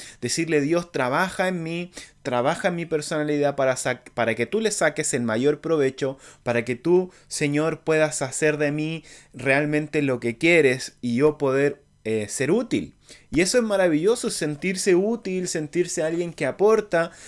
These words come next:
Y eso también tiene que ver con una iniciativa, queridos. Una iniciativa que nace de tu corazón, que nace de tu alma, influenciada por el Espíritu de Dios. Y es ahí donde queremos estar, estar donde las papas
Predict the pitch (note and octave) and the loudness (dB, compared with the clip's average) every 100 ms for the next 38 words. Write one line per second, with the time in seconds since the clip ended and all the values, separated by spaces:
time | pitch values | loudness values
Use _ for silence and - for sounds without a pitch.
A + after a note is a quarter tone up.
0 | - C#3+ F#3 G3 G3 F3 F#3 F#3+ G#3 F#3 | -10 0 0 2 0 2 0 0 0 2
1 | D#3 E3 F#3+ F#3 E3+ G3 G3+ F#3+ F3 F3+ | 2 2 0 -2 -2 0 0 0 0 0
2 | G#3 - G#3+ G#3+ A#3+ A3 C#3 A#2+ F#2+ D#2+ | 2 2 2 2 2 2 2 0 0 -4
3 | - - - - E3 G3 F#3 F3+ F3 F#3+ | -8 -18 -20 -6 0 2 2 2 0 2
4 | F#3+ F#3 D3+ E3 F#3 - F3 D3 C3+ G#3 | 2 2 0 0 0 0 2 4 4 0
5 | G#3 F#3 C3+ G#2+ F#2 D2 C2+ C#3 C#3 D#3+ | 2 4 4 2 -2 -6 -6 -2 0 0
6 | - D#3+ - - - B2 C#3+ C#3 F#3 F3 | -2 -4 -6 -20 -10 0 0 2 2 4
7 | F#3+ F3+ A2 F#2+ F#2 - - B2 C#3+ - | 4 4 0 -2 -4 -8 -14 -6 -4 0
8 | C#3 B2+ - D#3+ E3+ D#3 C3 A#2+ A#2+ - | 0 0 0 2 2 0 0 0 -2 0
9 | E3+ D#3 D3 A#2+ A2+ D3+ F3+ B2+ - - | 2 2 2 4 4 4 2 0 -10 -20
10 | - - B2 E3 D3+ C3+ F#3+ E3+ B2 B2 | -20 -6 0 0 4 2 2 0 2 2
11 | B2+ B2 - A2 - D#3+ D3 A2+ G#2 - | 2 0 -2 -6 -4 0 2 2 0 2
12 | D3 D3+ C3+ A2+ G#2 - C#3+ C#3+ C3+ | 2 2 2 2 0 0 -2 -2 -4